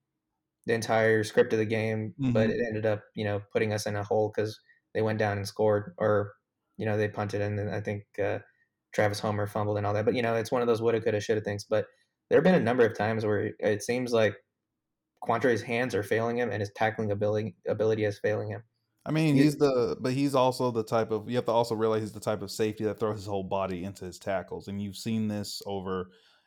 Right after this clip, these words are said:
Speaker 2: ev-, in fo-, in college football, high school football. Like, if you are one to throw your whole body into those tackles like that, you will gain more injuries over it over time. And obviously, I mean,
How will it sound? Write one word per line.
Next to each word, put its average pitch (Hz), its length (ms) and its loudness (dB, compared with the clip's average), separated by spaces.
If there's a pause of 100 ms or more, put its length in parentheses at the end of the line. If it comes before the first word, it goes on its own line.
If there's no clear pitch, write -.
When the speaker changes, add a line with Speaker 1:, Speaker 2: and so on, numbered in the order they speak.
(140)
Speaker 2:
ev-, 233 240 0
in 101 240 -4
fo-, 127 320 -2
in 110 160 -4
college 135 380 2
football, 95 400 -4
high 123 180 2
school 117 200 -2
football. 98 120 -4
Like, 104 160 -6
if 104 180 -8
you 131 140 2
are 139 100 6
one 123 220 2
to 117 60 0
throw 117 160 2
your 107 160 2
whole 110 180 4
body 110 300 2
into 110 180 -6
those 104 180 -4
tackles 110 440 -4
like 123 260 0
that, 131 420 2
you 120 200 -4
will 117 160 -2
gain 113 420 -2
more 107 200 -2
injuries 101 500 -6
over 98 240 -4
it 92 60 -6
over 92 200 -8
time. 90 480 -6
And 92 180 -10
obviously, 131 400 2
I 123 40 2
mean, 120 240 0